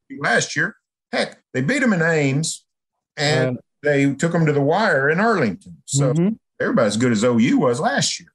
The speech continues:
Speaker 1: So, uh, I like 'em a lot. Um, I think, uh, O S U could be really good on defense, will be really good on defense. I don't know about the quarterback play. Spencer Sanders has just been so-so through two years.
Speaker 2: Mm-hmm.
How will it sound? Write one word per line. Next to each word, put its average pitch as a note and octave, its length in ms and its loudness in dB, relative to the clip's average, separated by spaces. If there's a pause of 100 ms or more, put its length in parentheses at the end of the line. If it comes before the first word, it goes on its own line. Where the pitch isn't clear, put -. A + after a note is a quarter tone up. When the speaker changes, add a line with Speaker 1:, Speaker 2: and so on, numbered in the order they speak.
Speaker 1:
So, A2+ 520 -2 (440)
uh, A2 40 -4
I G#2+ 420 0
like B2+ 280 -2
'em C3 120 0
a B2 80 0
lot. C3 360 0 (480)
Um, A2 440 -2
I A#2+ 160 0
think, B2 380 -2
uh, F#2+ 240 -6 (420)
O B2+ 180 0
S A#2+ 300 0
U C#3+ 460 2 (300)
could C#3 180 0
be B2 120 4
really B2+ 320 4
good A#2+ 320 2
on G#2 160 4
defense, C3 640 0
will E3+ 220 2
be B2 160 2
really G2 240 -2
good G2 180 -2
on F#2 140 -2
defense. G2+ 520 -2 (800)
I - 80 -2
don't C#3 120 0
know C#3 80 2
about C#3 180 0
the - 60 -10
quarterback G#2+ 580 -2
play. F2+ 340 -6 (120)
Spencer A2+ 420 -4
Sanders A#2 460 0
has F#2+ 100 -8
just G#2+ 220 -2
been A2+ 160 2
so-so A#2 560 0
through F#2 200 -8
two G#2 180 2
years. C3+ 300 4
Speaker 2:
Mm-hmm. - 260 -10